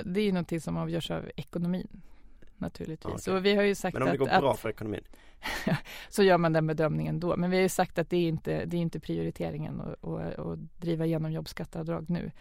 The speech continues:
Speaker 2: Nej.
Speaker 1: Alltså, som ekonomin ser ut så är det inte en möjlighet.
Speaker 2: Men om vi får drömma oss, eh,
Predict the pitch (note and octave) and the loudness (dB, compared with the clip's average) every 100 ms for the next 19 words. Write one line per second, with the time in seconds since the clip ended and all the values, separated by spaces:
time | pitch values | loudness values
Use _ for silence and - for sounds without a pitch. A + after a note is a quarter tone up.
0 | - G2+ F#2 G2 - F3 - F#3+ F3+ F#3+ | -10 -6 -6 -4 -2 -2 0 -2 -2 -2
1 | F#3 F#3 F3+ E3+ E3+ G3+ - E3 D#3+ D#3+ | -2 -2 -2 -2 -2 -4 -6 -4 -2 -4
2 | D#3 - D3+ D3+ - - E3 - - - | -6 -6 -6 -6 -6 -8 -8 -10 -16 -16
3 | - G2+ G#2 G#2 G#2 G#2 G2 E2+ - - | -4 0 2 2 0 0 -2 -4 -12 -10
4 | G2 G2+ F2+ G#2+ G#2+ G2+ F2+ F#2+ - - | -6 -2 4 4 6 2 0 -2 -8 -4
5 | F#2+ F#2 | 0 2